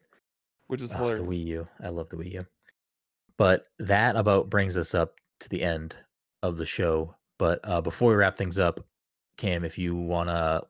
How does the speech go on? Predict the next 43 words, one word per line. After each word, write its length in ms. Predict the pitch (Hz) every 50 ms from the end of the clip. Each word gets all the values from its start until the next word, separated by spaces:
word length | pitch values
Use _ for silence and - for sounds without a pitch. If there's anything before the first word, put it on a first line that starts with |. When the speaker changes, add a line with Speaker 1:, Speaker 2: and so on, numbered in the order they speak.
| _ _ -
Speaker 2:
plug 220 | - - 107 104 101
all 120 | 101 101
your 100 | 98 98
things, 420 | 92 - 113 101 98 95 95 90 90
where 180 | 98 95 90
can 140 | 85 - -
people 480 | 95 98 92 95 92 92 85 85 87 - - - - - _ -
read 180 | 110 117 110 104
your 60 | -
stuff, 560 | - - 120 117 107 104 98 - - - - -
talk 220 | - 120 107 101 -
to 100 | - 110
you, 360 | 104 101 101 98 98 95 95
watch 280 | 92 95 95 98 - -
your 80 | 92
stream, 360 | - - - 104 95 95 98 -
a-, 60 | 101
any, 340 | 104 - 117 127 131 127 - -
anything 300 | 127 123 123 101 107 95
you 80 | 95 90
wanna 140 | 87 85
plug 200 | - - 87 80
right 140 | 82 82 80
now, 180 | 82 82 80 78
feel 200 | - - 92 80
free. 220 | - - 92 85
The 80 | 80 80
floor 220 | - - 92 82
is 100 | 80 80
yours. 320 | 90 85 82 80 80 - -
Talk 240 | - 92 82 -
about 260 | - 85 85 80 82 - _ -
whatever 320 | 87 85 82 80 85 82
it 80 | 82 85
is 360 | 82 80 80 - - - - _ _ _ _ _ _ _
you 100 | - 95
wanna 120 | 85 78 82
talk 180 | - 95 90
about. 180 | 98 87 - - _ _ _ _ _ _ _ _ _ _ _ _ _ _ _ _ _ _ _ _ _ _ -
Speaker 1:
Yeah, 220 | 185 233 226 151 110
uh, 760 | - - 123 120 123 120 120 120 120 120 120 120 120 117 - - _ _ -
I 80 | 117
write 440 | 117 120 127 135 151 156 - - -